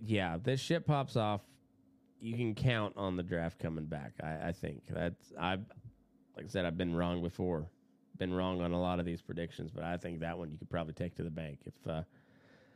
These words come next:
shit pops off in Europe, and then that leads to, uh,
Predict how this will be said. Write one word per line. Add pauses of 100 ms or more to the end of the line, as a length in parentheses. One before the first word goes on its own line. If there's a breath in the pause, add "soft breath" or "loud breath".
(440 loud breath)
shit
pops
off
in
Europe, (520 loud breath)
and
then
that
leads
to,
uh,